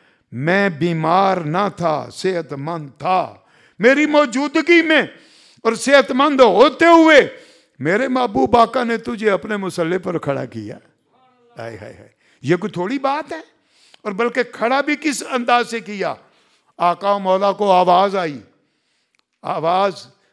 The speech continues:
हज़रत फारूक आज़म जहीरुस सौत थे, आवाज़ आई, फरमाया,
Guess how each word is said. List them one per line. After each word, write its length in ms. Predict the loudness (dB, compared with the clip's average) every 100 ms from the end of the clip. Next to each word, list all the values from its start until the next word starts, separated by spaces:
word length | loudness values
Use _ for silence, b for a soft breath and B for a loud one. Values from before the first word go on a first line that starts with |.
| _ -10
हज़रत 300 | -4 -4 -2
फारूक 340 | -2 -2 -2
आज़म 400 | 0 0 -2 -2
जहीरुस 480 | -2 -4 -6 -10 -8
सौत 260 | -8 -6 -4
थे, 80 | 0
आवाज़ 460 | 0 2 2 2
आई, 160 | -2 -4 -10 b b b -14
फरमाया, 540 | -10 -4 -2 -2 -6